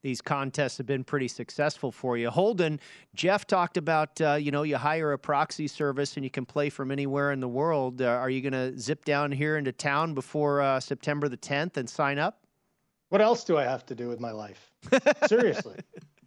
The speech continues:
Speaker 2: I mean, I just stayed there a few weeks ago. I think Derek Stevens is still blaming me for the flood. Guys, did he get over that yet? It wasn't my fault. I mean, just because I was there, don't blame me for that. But yeah, I mean, listen, I'm about Survivor. This is a great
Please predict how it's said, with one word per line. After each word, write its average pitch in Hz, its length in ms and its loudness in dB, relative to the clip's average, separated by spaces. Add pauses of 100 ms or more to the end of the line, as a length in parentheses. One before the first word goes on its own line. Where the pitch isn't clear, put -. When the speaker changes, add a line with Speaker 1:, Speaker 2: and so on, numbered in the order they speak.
(300)
Speaker 2:
I 180 60 -4
mean, 185 260 6
I 196 140 4
just 233 240 2
stayed 269 280 4
there 180 460 4
a 151 80 -4
few 233 240 -4
weeks 214 360 0
ago. 147 440 2 (320)
I 175 60 4
think 214 160 4
Derek 196 260 4
Stevens 180 460 -2
is 117 80 -12
still 165 200 -2
blaming 147 380 2
me 123 120 -2
for - 140 -10
the 110 100 -8
flood. 135 360 -2
Guys, 156 260 2
did 170 120 0
he 196 80 0
get 185 140 4
over 180 240 4
that 156 200 4
yet? 147 200 4
It 135 60 2
wasn't 120 260 -2
my 107 120 -6
fault. 101 340 -10 (140)
I 131 60 -6
mean, 123 180 -2
just 131 180 0
because 147 280 4
I 143 100 4
was 117 200 -2
there, 107 260 0
don't 160 240 2
blame 131 240 2
me 110 140 -4
for 107 120 -14
that. 92 280 -8 (380)
But 147 160 4
yeah, 196 200 6
I 143 80 2
mean, 185 220 0 (240)
listen, 240 260 4
I'm 190 140 2
about 180 300 2
Survivor. 120 400 -6
This 214 200 0
is 202 80 -4
a 170 120 2
great 123 640 -6